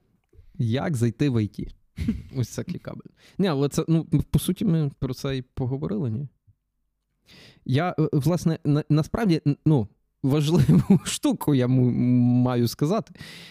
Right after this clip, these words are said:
Я її хочу сказати весь випуск. Е, я вам вже, е, говорив за посилання. Е, так от, ви, як виберете собі курс, е, для вас, наші любі, е, слухачі і читачі, боже, читачі, глядачі,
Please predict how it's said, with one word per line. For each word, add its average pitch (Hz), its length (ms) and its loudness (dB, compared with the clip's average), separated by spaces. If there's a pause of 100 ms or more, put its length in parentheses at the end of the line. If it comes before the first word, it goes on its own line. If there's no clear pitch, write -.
(140)
Я 127 240 0
її 131 220 2
хочу - 500 -2
сказати 120 380 -2
весь 113 200 -2
випуск. - 380 -6 (320)
Е, 120 300 0
я 139 120 2
вам 143 140 2
вже, 135 420 0
е, 123 440 0
говорив 135 360 0
за 113 200 0
посилання. 135 600 -2 (600)
Е, 117 380 -2
так 131 160 -4
от, 120 180 -4
ви, 156 380 0 (100)
як 131 280 0
виберете 156 400 -2
собі 135 260 0
курс, - 440 -2 (260)
е, 120 120 2
для 113 240 0
вас, 131 440 -6 (120)
наші 123 380 0
любі, 117 460 2
е, 120 300 2
слухачі 120 640 -2
і 117 280 0
читачі, - 480 -4 (360)
боже, 110 220 -6
читачі, - 480 -6
глядачі, 123 640 0